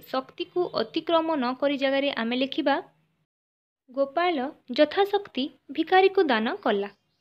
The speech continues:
ହେଲା, ତାପରେ ଦେଖ ଆଉ ଗୋଟେ ଲାଷ୍ଟ ନମ୍ବର ଅଛି ଚଉଦ ନମ୍ବର, ଲେଖିବା ଦେଖ। କ ସ୍ତମ୍ଭ ସମାସ ସହିତ ଖ ସ୍ତମ୍ଭର ଯେଉଁ ସମସ୍ତ ପଦର ସମ୍ପର୍କ ଅଛି, ତାକୁ ଯୋଡ଼ି ଲେଖ। ଆନ୍ସର ଦେଖ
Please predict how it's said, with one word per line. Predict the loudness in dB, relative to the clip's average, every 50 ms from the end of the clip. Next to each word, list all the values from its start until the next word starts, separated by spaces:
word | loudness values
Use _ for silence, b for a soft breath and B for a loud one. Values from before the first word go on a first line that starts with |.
| _ _ _
ହେଲା, | -8 -4 -4 -4 -4 -6 -12 _ _ _ _ _ _ _ -14
ତାପରେ | -12 -10 -8 -6 -6 -4
ଦେଖ | -4 -6 -6 -6 -8
ଆଉ | -6
ଗୋଟେ | -4 -4 -4 -2 0
ଲାଷ୍ଟ | 0 0 0 -2 -2 -4
ନମ୍ବର | -6 -6 -4 -2 -2 -4
ଅଛି | -4 -6 -4
ଚଉଦ | -4 -2 -2 -2 -4
ନମ୍ବର, | -6 -6 -6 -6 -6 -6 -4
ଲେଖିବା | -4 -6 -6 -8 -8 -8 -8 -8
ଦେଖ। | -8 -10 -12 -14 -16 _ _ _ _ _ _ _ _ _ _ _ _ _ _ _ _ _ _ _ _ _ _ _ _ _ _ _ _ _ _ _ _ _ _ _ _ -10
କ | -8 -8 -8 -8
ସ୍ତମ୍ଭ | -10 -12 -12 -10 -8 -6 -4 -2 -2 -2 -2
ସମାସ | -4 -6 -6 -6 -6 -6 -8 -8 -6
ସହିତ | -4 -4 -4 -4 -6 -8 -8
ଖ | -6 -6 -6 -6
ସ୍ତମ୍ଭର | -6 -8 -10 -8 -6 -4 -2 -2 -2 -2 -2 -4
ଯେଉଁ | -4 -4 -2 -2 -2
ସମସ୍ତ | -4 -6 -6 -6 -6 -6 -8 -10 -10 _ -10 -8
ପଦର | -6 -4 -4 -4 -4 -4 -4 -4
ସମ୍ପର୍କ | -6 -6 -8 -8 -8 -8 -8 -8 -6 -4 -6
ଅଛି, | -6 -6 -8
ତାକୁ | -8 -8 -8 -6 -6 -6
ଯୋଡ଼ି | -4 -4 -2 0 0 -2 -2 B B B B _ -10
ଲେଖ। | -10 -10 -10 -12 -16 -16 -16 _ _ _ _ _ _ _ -6
ଆନ୍ସର | -6 -6 -4 -4 -4 -4
ଦେଖ | -4 -4 -6 -8